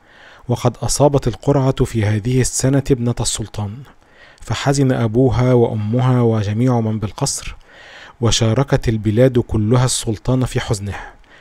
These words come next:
وأعلن الحزن العام في البلاد.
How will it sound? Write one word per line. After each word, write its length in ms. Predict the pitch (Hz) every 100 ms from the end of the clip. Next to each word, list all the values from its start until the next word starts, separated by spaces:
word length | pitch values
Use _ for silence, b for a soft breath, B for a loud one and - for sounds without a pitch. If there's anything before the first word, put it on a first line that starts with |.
| B B B
وأعلن 600 | 120 123 143 143 135 123 117
الحزن 400 | 104 131 123 120
العام 440 | 110 107 127 120
في 140 | -
البلاد. 400 | 104 104 107 127